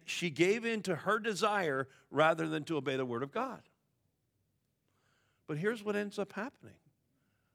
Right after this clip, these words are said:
I want you to notice verse ten.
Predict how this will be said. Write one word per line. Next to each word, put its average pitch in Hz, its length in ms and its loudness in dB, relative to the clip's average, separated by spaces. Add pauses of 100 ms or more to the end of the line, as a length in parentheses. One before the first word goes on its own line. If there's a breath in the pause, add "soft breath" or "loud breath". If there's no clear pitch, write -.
(640)
I - 60 -12
want 151 240 -8
you 175 60 -8
to 165 100 -2
notice 156 600 -6 (1300)
verse 135 220 -6
ten. 165 320 -10